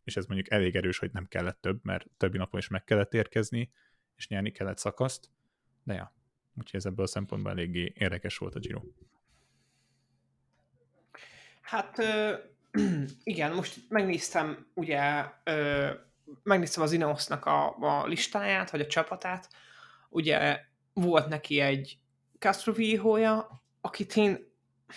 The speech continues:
Speaker 2: nem is láttam.
Speaker 1: Nem igazán. Nem igazán.
Speaker 2: Mert, mert hogy a, amikor ugye a tavalyi Girón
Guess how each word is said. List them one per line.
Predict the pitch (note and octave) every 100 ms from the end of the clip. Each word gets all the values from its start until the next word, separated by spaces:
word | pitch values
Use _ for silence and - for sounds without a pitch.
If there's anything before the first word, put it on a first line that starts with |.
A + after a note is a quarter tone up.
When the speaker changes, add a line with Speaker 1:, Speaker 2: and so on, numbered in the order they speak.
| - - -
Speaker 2:
nem | G#3+
is | -
láttam. | C3+ A#2+ - - B2 A#2+ - _ _ _ _ _ _ _ _ _ _ _ _ _ _ _ _ _ _ _ _ _ _ _ _ _ _ _ _ _ -
Speaker 1:
Nem | C3
igazán. | G2+ F#2+ F#2+ C3+ C3 _ _
Nem | A#2+
igazán. | G2+ F#2 F#2
Speaker 2:
Mert, | B2 - _ -
mert | F3
hogy | F#3+ G3+ - -
a, | - - - _ _ _ _ _ -
amikor | F#3+ G3 G3+ E3+ D#3 - - - - - _ _ - _
ugye | A3 E3+
a | C#3
tavalyi | - E3 F#3+ G#3+ G#3+
Girón | G#3+ A3+ A3 A3+ A3+ -